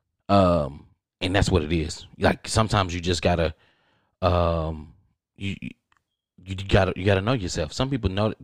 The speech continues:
think they, think that they know themselves, and they really don't. And I think twenty twenty gave us a, um, gave us a slap in the face to tell you, "Wake the fuck, wake the fuck up and find out who you are." Because booze, hoes,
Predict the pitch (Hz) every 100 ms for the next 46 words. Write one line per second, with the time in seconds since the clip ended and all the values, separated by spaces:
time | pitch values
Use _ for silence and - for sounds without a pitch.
0 | - 143 - 92 82 _ - 165 - 95
1 | 92 - 92 85 85 101 120 127 131 131
2 | - - - - 143 143 143 131 104 107
3 | - _ _ _ - 110 107 131 120 -
4 | _ _ 143 127 117 123 110 113 107 110
5 | - 95 90 90 65 53 90 _ _ _
6 | 117 110 92 87 120 107 101 95 110 104
7 | - 87 - 123 101 87 95 131 - 127
8 | 127 - - 98 123 143 - 131 120 113
9 | 92 90 113 110 101 98 92 87 85 80
10 | - _ _ _ _ - 104 101 90 82
11 | - _ _ - 90 127 131 127 120 120
12 | - 123 117 104 101 101